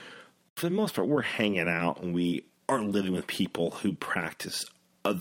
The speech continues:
the faith by and large. So it's easy to forget that, like, whoa, this takes a, like, this is also about a relationship with a person and with a being. And so, and when you're just,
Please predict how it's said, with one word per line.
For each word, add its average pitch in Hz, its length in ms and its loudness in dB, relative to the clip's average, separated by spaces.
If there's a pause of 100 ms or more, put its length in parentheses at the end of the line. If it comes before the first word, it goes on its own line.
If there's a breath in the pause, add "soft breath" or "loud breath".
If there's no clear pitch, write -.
the 82 220 -2
faith 80 440 -2
by 80 180 0
and 69 180 -6
large. - 380 -8 (260 loud breath)
So - 160 2
it's - 200 -2
easy 131 380 2
to - 140 -4
forget 98 400 0
that, 80 140 0
like, 85 220 -2
whoa, 104 220 4
this 92 220 -2
takes - 260 -2
a, 90 60 0
like, 85 380 -2
this 92 180 -6
is 92 120 -2
also 101 280 2
about 80 280 -4 (140)
a 135 80 4
relationship 85 600 -2
with 82 240 -2
a 87 60 -2
person - 480 -4 (440 loud breath)
and 80 160 -2
with - 320 -6
a 90 120 2
being. 82 480 -2 (540 loud breath)
And 92 160 2
so, 87 520 2 (320)
and 98 180 2
when 98 140 2
you're 95 100 4
just, - 420 0